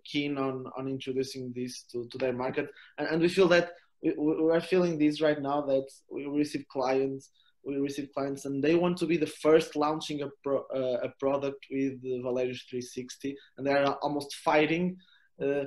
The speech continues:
because this is m-, more, more than, uh, more than, uh,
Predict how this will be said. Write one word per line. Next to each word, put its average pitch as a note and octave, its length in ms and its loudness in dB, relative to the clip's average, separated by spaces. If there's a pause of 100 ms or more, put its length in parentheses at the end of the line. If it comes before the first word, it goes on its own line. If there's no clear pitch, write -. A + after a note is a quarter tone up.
(140)
because F#3+ 220 4
this G3 140 0
is G3 240 -2 (120)
m-, E3 260 -8
more, F#3 360 4
more F3+ 180 2
than, F3+ 240 2
uh, D#3+ 320 4 (240)
more D#3 200 0
than, E3 220 0
uh, C#3 720 -4